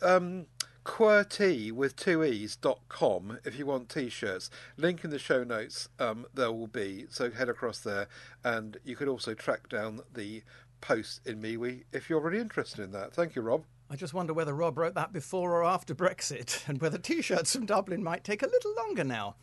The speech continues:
Speaker 2: But
Speaker 1: Oh,
Speaker 2: moving
Speaker 1: yeah.
Speaker 2: swiftly on,
Speaker 1: Good
Speaker 2: Harry,
Speaker 1: point.
Speaker 2: <laughs> sorry, yes, Harry Myrie ha-, posted on knitted gloves. Now, I started a thing because of me and my cold hands. I seem to have started quite a,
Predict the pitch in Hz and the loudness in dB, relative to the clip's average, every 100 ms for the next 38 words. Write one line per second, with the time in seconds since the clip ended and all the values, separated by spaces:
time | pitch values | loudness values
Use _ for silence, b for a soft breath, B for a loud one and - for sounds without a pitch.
0 | - - 208 - 226 269 240 139 240 - | 6 8 8 2 0 2 2 2 2 2
1 | 214 202 160 - 262 277 240 196 123 - | 6 6 6 6 6 6 4 2 0 -6
2 | - - 180 175 220 - 196 - B B | -4 2 4 6 4 4 -2 -8 B B
3 | B 247 294 277 247 240 262 202 156 139 | B 8 8 8 8 8 8 8 6 4
4 | 123 156 147 135 131 160 151 190 - 190 | 2 2 0 -2 0 0 2 0 2 4
5 | 190 196 269 320 214 - 233 254 147 170 | 4 4 4 2 2 4 6 6 4 4
6 | 196 269 - 185 - 139 120 135 107 123 | 6 4 4 2 2 -4 -6 -4 -4 -4
7 | 143 160 151 147 143 131 123 - 139 131 | -4 -4 -4 -4 -2 -2 -4 -2 -2 -2
8 | 147 139 117 123 123 170 143 147 131 156 | -2 -2 -2 -4 -2 -4 -4 -6 -4 -2
9 | 143 143 123 160 147 147 | -2 -2 -6 -4 0 0